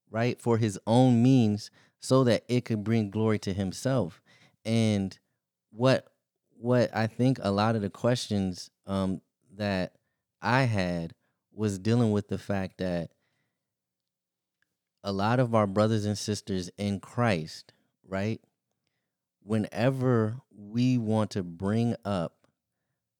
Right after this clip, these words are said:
slavery or anything to do with race,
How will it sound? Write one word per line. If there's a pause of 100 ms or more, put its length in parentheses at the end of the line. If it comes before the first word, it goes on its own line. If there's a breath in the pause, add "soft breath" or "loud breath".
(140)
slavery
or
anything
to
do
with
race,